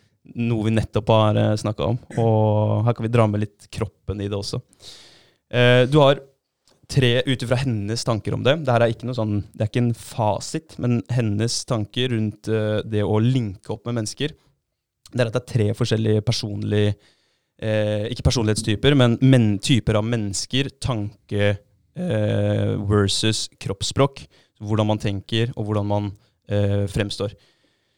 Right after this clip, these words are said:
Så du har syttifem prosent av oss mennesker, de er tittere. Eh, jeg føler meg litt som en titter, eh, og så kan dere tenke litt på hva dere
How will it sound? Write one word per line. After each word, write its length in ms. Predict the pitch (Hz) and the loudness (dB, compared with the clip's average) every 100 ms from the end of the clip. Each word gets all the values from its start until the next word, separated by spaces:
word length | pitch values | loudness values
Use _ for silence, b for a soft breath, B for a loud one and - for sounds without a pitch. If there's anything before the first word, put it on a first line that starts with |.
| _ | _
Så 80 | - | 0
du 80 | 123 | 2
har 80 | 135 | 4
syttifem 540 | 135 - 139 - 104 | 2 -4 -4 -2 -2
prosent 380 | 101 117 113 110 - | 0 0 -2 -4 -2
av 320 | 104 104 101 - - | 0 2 -2 -8 -8
oss 340 | - - - - _ - | -6 -4 -6 -12 _ -8
mennesker, 380 | 107 - 151 156 _ _ _ _ _ | -6 -2 -4 -6 _ _ _ _ _
de 100 | 113 | -2
er 60 | 117 | -2
tittere. 520 | - 123 - 101 - - _ _ _ _ b b - | -2 -8 -6 -6 -6 -8 _ _ _ _ b b -2
Eh, 560 | 110 110 107 110 107 110 | 2 4 4 2 2 2
jeg 240 | 113 113 | 2 2
føler 220 | - 107 104 | 2 -2 -2
meg 100 | 107 | -4
litt 120 | 110 | -6
som 140 | - 107 | -4 0
en 180 | 107 104 | 0 0
titter, 320 | 110 - 170 - - | -2 0 0 -2 -2
eh, 600 | 127 127 117 113 113 110 | 2 4 4 2 2 0
og 60 | 113 | 0
så 80 | 117 | 0
kan 80 | 117 | 2
dere 400 | 107 104 104 104 | 2 4 2 2
tenke 320 | 120 104 101 | 0 -2 -4
litt 140 | 107 - | -10 -6
på 80 | |
hva 140 | 107 107 | -4 0
dere 380 | 110 98 98 | 0 2 0